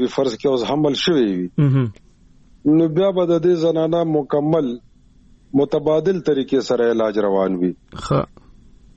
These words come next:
Speaker 1: چې د دې ځیګر او وینه کې دا جراثیم موږ څونه مز-، کمولی شو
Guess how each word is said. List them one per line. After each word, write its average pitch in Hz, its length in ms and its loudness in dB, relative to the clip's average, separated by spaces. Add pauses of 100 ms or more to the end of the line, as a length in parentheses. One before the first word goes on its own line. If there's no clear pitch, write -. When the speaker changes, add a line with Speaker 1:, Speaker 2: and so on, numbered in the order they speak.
(140)
Speaker 1:
چې 143 180 0
د 156 200 0
دې 202 100 4 (140)
ځیګر 175 360 0 (200)
او 147 100 0 (120)
وینه 180 220 0
کې 156 200 -2
دا 143 180 2
جراثیم 143 460 0
موږ 160 200 2
څونه 160 240 0 (760)
مز-، 131 240 -2 (300)
کمولی 143 540 2
شو 156 220 -2